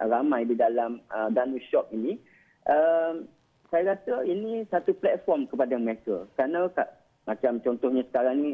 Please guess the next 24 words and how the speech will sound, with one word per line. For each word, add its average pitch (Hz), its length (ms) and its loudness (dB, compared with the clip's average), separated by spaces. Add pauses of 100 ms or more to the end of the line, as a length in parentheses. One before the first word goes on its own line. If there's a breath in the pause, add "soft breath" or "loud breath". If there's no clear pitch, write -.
(140)
uh, 107 80 0
Pasar 113 400 0
Payang 123 480 0
pun, 151 240 0 (400 soft breath)
uh, 110 160 4
masih 120 320 -2
belum 123 320 0
dibuka. 113 640 0
Mungkin - 320 -4
selepas 110 320 -2
empat - 240 -4
hari 110 80 0
bulan, 117 400 2 (160)
uh, 104 240 0
esok 160 400 0 (240 soft breath)
baru 107 240 2
dibuka. 110 480 0
Tetapi, 135 480 -2 (400 soft breath)
um, 131 400 2 (160)
bagaimana 156 480 0
mereka 147 400 2
ini 165 320 0
untuk 151 560 0
mengiklankan, 135 1120 0